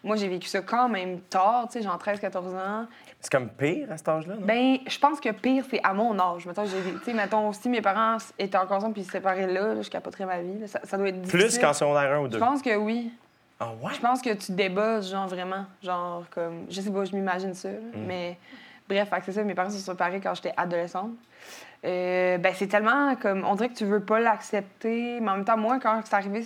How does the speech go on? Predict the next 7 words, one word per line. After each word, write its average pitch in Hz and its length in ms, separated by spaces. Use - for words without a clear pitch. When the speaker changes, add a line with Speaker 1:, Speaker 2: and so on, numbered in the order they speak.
Speaker 1:
weirdly, 208 560
j'étais 202 180
vraiment 185 220
contente. 208 840
<laughs> 466 280
Speaker 2:
Ah - 80
ouais ? 202 220